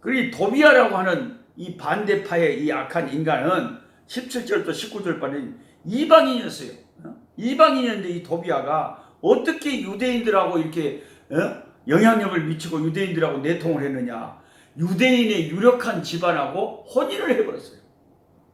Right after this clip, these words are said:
그게 유대인들이 잘못한 거죠. 이런 이방인하고 결혼한 자체가. 혼인 관계를 맺고 있어가지고 이 유대인들에게 영향력을 미치고 있었다는 거죠. 이걸 이제 나중에 느헤미야가 간파를 하고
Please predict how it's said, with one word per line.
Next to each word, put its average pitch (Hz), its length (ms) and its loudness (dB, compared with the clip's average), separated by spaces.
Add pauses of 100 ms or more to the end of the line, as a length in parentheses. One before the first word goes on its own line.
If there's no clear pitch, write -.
(220)
그게 330 240 0
유대인들이 311 500 6
잘못한 214 400 -2
거죠. 147 340 -6
이런 165 240 -6
이방인하고 160 540 -4
결혼한 143 440 -6
자체가. 123 640 -14 (560)
혼인 381 320 2
관계를 247 440 4
맺고 180 260 -2
있어가지고 151 720 0 (240)
이 170 80 -4
유대인들에게 151 720 -2
영향력을 156 520 -2
미치고 143 380 -10
있었다는 - 440 -14
거죠. - 100 -20 (1400)
이걸 247 380 4
이제 226 200 6
나중에 175 680 -2
느헤미야가 147 640 0
간파를 135 420 -10
하고 - 360 -12